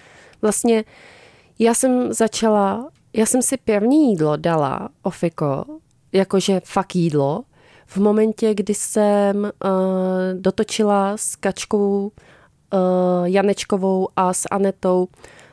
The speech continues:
eh, jsem dotočila dokument Čtyři barvy světa. A to bylo vlastně poprvé, kdy jsem o tom mluvila. Vlastně v momentě, kdy o tom začnete asi mluvit, tak konečně, a vystoupíte veřejně, ne anonymně,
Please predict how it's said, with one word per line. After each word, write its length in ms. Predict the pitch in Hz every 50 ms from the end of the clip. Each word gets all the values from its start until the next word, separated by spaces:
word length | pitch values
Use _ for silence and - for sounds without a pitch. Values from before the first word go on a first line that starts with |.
| _ _ -
eh, 300 | - 190 185 185 185 185
jsem 280 | 185 - - 196 208 196
dotočila 760 | - - - 190 - - - 202 190 185 185 185 185 180 175
dokument 560 | 175 180 185 - - 202 202 196 185 180 - -
Čtyři 360 | - - - 196 185 180 190
barvy 320 | 175 - 180 180 175 175 180
světa. 440 | - - - 170 - - 247 311 339 _ _ _ _ _ _ _ _ _ _ _ - _ _ - - - - - _ _ -
A 580 | 196 196 190 190 185 185 185 185 180 180 180 - - _ -
to 100 | 214 202
bylo 220 | 190 196 196 190
vlastně 300 | 190 185 - - 214 202
poprvé, 360 | - 185 - 190 185 180 185 180
kdy 160 | 180 - 175
jsem 220 | - - 185 180
o 40 | 170
tom 160 | - - 175
mluvila. 380 | 170 165 160 160 160 156 151 - _ _ _ _ _ _ _ _ _ _ _ _ -
Vlastně 600 | 196 196 - - - - - 196 196 196 190 185
v 80 | -
momentě, 340 | 190 185 196 202 208 - 202
kdy 160 | 185 - 190
o 80 | 180 180
tom 160 | - 190 196
začnete 480 | - 196 180 - - - 185 - - 185
asi 300 | - 170 - - 208 196
mluvit, 420 | 196 185 175 165 160 175 - - _ _ - - - - _
tak 140 | - 196 185
konečně, 520 | - 196 185 185 180 - - - 196 185 - -
a 80 | 208 196
vystoupíte 680 | 185 196 208 - - 262 240 220 - 226 - - 202
veřejně, 440 | 190 196 190 - 220 208 202 185 180
ne 300 | 185 180 180 180 175 - _ -
anonymně, 580 | 190 185 180 175 175 165 160 156 151 156 -